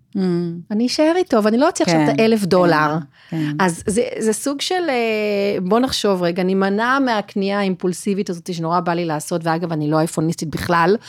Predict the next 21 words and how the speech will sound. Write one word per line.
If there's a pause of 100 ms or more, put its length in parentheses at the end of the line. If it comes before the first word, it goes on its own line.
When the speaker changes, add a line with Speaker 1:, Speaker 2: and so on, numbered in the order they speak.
(280)
Speaker 2:
סתם
נתתי
את
זה
כדוגמה. (240)
Speaker 1:
כן. (100)
Speaker 2:
אה, (760)
ו-, (1040)
אה,
הרבה
פעמים
אני
אומרת
לאנשים, (840)
בתהליכים
שאנחנו
עושים, (640)
רגע, (320)
אתם
אומרים
שאתם